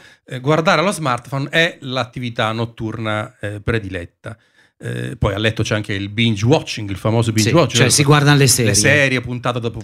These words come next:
Speaker 1: puntata,
Speaker 2: nastro.
Speaker 1: eccetera, eccetera. Eh,
Speaker 2: Col
Speaker 1: ecco perché
Speaker 2: computer,
Speaker 1: questa
Speaker 2: la televisione.
Speaker 1: azienda di abbigliamento che si chiama Maison Pixel che esiste già da qualche anno.
Speaker 2: Ed è portoghese, nonostante
Speaker 1: Mm,
Speaker 2: il nome.
Speaker 1: sì.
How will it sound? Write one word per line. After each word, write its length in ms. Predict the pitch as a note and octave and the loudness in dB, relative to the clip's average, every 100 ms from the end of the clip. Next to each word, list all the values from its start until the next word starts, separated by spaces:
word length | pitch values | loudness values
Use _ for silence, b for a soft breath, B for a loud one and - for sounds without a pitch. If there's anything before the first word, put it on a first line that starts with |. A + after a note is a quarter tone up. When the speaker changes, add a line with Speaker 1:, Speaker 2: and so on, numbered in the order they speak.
| C3 | -2
Speaker 1:
puntata, 200 | D3 C#3 | 0 4
Speaker 2:
nastro. 360 | D#3 C3+ B2 B2+ | 4 4 0 -2
Speaker 1:
eccetera, 300 | A#2 A2+ G2 | -4 -6 -8
eccetera. 320 | - - _ _ _ _ b b b b | -10 -18 _ _ _ _ b b b b
Eh, 100 | _ A#2+ A#2+ | _ -10 -6
Speaker 2:
Col 0 | |
Speaker 1:
ecco 160 | B2 - | 2 4
perché 100 | D3+ F#3+ D3+ D#3 | 6 6 4 4
Speaker 2:
computer, 160 | D3+ | 4
Speaker 1:
questa 340 | D3+ D3+ D3 D3+ | 4 4 4 4
Speaker 2:
la 100 | D3 | 2
televisione. 760 | D3 C#3 C3+ B2+ C3 B2+ B2+ C#3 | 0 -2 -2 -2 -2 -2 -4 -6
Speaker 1:
azienda 920 | D3+ C3 - D#3 G3 E3+ C3 B2+ C3 | -12 -16 -18 -14 -12 -12 -16 -16 -18
di 200 | C3 D#3+ D3+ - | _ -20 -20 -14
abbigliamento 1200 | C3+ - _ - F#3 D3+ C3 B2+ A#2+ A2 G#2 - | -14 -14 _ -6 -4 2 0 0 -4 -6 -6 -4
che 80 | A#2+ | -2
si 100 | A#2+ | 0
chiama 240 | C#3+ C#3 A#2+ B - | 2 2 0 B 0
Maison 560 | C#3+ E3 C#3+ F#3 G3 | 4 6 6 4 4
Pixel 800 | - B2 - - A2 F#2 G2 A#2+ D3 _ _ _ _ | -2 -6 -6 -6 -6 -6 -6 -8 -8 _ _ _ _
che 60 | A#2 | -2
esiste 400 | A2+ C#3 - G#2 | 0 -2 -4 -6
già 180 | A2+ D3 | -2 0
da 240 | A2+ G#2 | 0 -2
qualche 360 | - A2+ A2 A#2 | -2 -2 0 -2
anno. 380 | F2+ F#2+ A#2 | -2 -4 -2
Speaker 2:
Ed 120 | D#3 G3 | 2 2
è 80 | |
portoghese, 760 | G3+ G#3 G3+ F#3 F3 D3 B2+ C#3 | 4 0 2 2 4 2 2 0
nonostante 560 | C#3 C3+ B2+ B2+ B2+ C3 | 2 2 2 0 -2 -2
Speaker 1:
Mm, 40 | |
Speaker 2:
il 60 | B2+ | -2
nome. 160 | A2 | 0
Speaker 1:
sì. 300 | G#2 C3 E3+ | 0 -2 -4